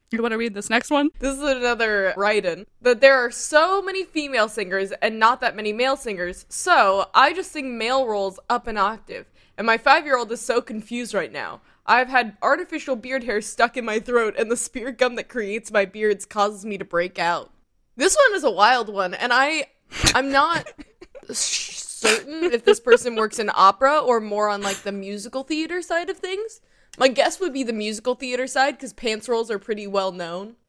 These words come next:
Speaker 1: I kind of felt like I was in a fever dream reading this one.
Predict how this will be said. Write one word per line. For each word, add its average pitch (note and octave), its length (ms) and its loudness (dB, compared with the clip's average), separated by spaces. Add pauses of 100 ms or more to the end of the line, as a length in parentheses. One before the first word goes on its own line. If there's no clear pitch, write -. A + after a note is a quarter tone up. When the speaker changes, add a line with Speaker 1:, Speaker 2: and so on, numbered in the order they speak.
(420)
Speaker 1:
I G#4 540 -2 (760)
kind C#4+ 260 0
of - 80 -4
felt B3+ 240 0
like A3 200 0
I G3+ 180 2
was F#3+ 180 -6
in F#3+ 80 -4
a F3 100 -2
fever F#3 460 -4
dream E3+ 500 -10
reading E3 300 -8
this E3 200 -12
one. C#3 320 -12